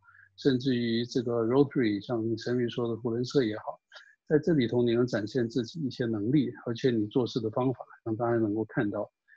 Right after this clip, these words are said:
这个是很重要的。还有呢，就是要一些基本的知识，最好呢，对美国的文化能够了解很多。像 Henry 刚才也提到这个，这一点，文化是要时间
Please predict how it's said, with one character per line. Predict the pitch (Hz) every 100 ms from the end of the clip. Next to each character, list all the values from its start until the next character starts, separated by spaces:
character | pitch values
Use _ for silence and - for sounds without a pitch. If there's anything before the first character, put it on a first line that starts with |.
| _
这 | -
个 | 123 117
是 | 117
很 | 107
重 | 101 110
要 | 104 101
的。 | 165 - _ _ - - - _
还 | 139
有 | 165 131
呢， | 120 120 120
就 | 139
是 | 120 131
要 | 117
一 |
些 | 110 110
基 | 107 127
本 | 110 101
的 | 104
知 | - 127
识， | - - 143
最 | - 151
好 | 113 104
呢， | 110 107
对 | 131
美 | 110 104
国 | 104 110
的 | 113
文 | 98 107
化 | 127
能 | 110 101
够 | 107
了 | 101 101
解 | 110 -
很 | 131
多。 | 110 110
像 | 110 107
Henry | 104 120 117
刚 | 117 113
才 | 113
也 | 98
提 | - 101
到 | 113
这 | 101 107
个， | 104 -
这 | 127
一 | 110
点， | 135 - 120 107
文 | 120
化 | 127 147
是 | - 143
要 | 113
时 | - 113 113
间 | 151 151